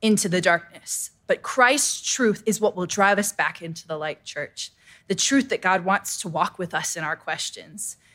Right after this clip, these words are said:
The truth that he's a safe space. The truth that he's, he's kind and he's loving towards his people. The truth that he wants to and will talk with us. One of my favorite verses is in First John four eighteen, where it says that there is no fear in love,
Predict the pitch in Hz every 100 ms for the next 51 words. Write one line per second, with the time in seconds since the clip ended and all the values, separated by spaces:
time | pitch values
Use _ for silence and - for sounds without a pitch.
0 | _ 202 - 262 240 202 214 190 - 165
1 | 180 - 202 220 226 220 - - _ _
2 | _ - - 233 233 185 185 185 - -
3 | _ - 220 - - 160 175 220 - -
4 | _ 214 220 202 170 170 180 190 202 220
5 | 220 _ _ - 196 190 190 - - 196
6 | 214 220 226 _ _ 196 - 254 254 -
7 | 220 170 175 - - - 233 208 185 160
8 | 190 214 214 - 233 233 240 233 247 240
9 | - - _ _ _ _ _ 196 240 240
10 | 202 208 196 214 185 180 185 170 - 175
11 | 175 185 185 - 170 170 170 160 - 160
12 | 156 _ _ _ _ - 196 - 190 175
13 | 170 - 185 180 165 190 208 214 - 196
14 | 180 165 175 165 156 160